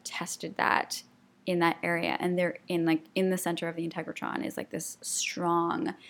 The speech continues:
um, energetic force and pull. So, and he, he really believed that, um, this was gonna be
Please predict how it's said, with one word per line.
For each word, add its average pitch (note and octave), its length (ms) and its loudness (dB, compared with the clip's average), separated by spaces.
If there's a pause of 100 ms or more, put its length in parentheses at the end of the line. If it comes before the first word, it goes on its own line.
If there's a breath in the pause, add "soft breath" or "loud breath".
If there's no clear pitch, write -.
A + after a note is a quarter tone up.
(400 loud breath)
um, E3 260 2
energetic E3+ 580 4
force - 380 -4
and D#3+ 120 -4
pull. - 400 -2
So, - 440 -4 (720 loud breath)
and E3+ 420 2 (880)
he, G3 640 -2 (180)
he G#3+ 160 -2
really A#3 360 6
believed G3+ 580 2
that, E3+ 500 2 (120)
um, E3 640 0 (1120)
this G#3 360 6
was G3+ 120 2
gonna F#3+ 280 2
be F3 580 2